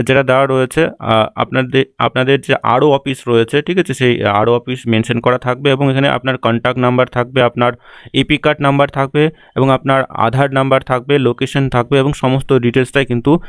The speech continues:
এখান থেকে অবশ্যই আপনারা একবার দেখে নেবেন। Then নিচের দিকে আপনারা চলে আসবেন। ঠিক নিচের দিকে, আহ, যদি আপনারা আসেন তো খুব সহজে দেখে নিতে পারবেন request you to kindly allow him her as a বিসি agent under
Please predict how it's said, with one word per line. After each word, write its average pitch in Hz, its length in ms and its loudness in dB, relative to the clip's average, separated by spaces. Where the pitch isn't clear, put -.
এখান 127 240 0
থেকে 131 160 0
অবশ্যই 131 540 0
আপনারা 113 320 0
একবার 113 240 0
দেখে 127 160 2
নেবেন। 95 260 0
Then 147 120 4
নিচের 143 340 2
দিকে 151 180 0
আপনারা 147 260 -2
চলে 143 220 0
আসবেন। 143 320 0
ঠিক 147 160 -4
নিচের 156 300 2
দিকে, 156 260 2
আহ, 123 160 2
যদি 139 220 2
আপনারা 139 320 2
আসেন 160 340 -2
তো 208 140 -4
খুব - 380 -4
সহজে 156 280 2
দেখে 143 200 -2
নিতে 143 160 0
পারবেন 135 360 0
request 131 540 0
you 131 180 0
to 147 60 4
kindly 131 440 0
allow 127 220 2
him 135 160 4
her 113 220 2
as 143 80 -2
a - 20 4
বিসি 123 320 0
agent 139 300 -2
under 127 320 0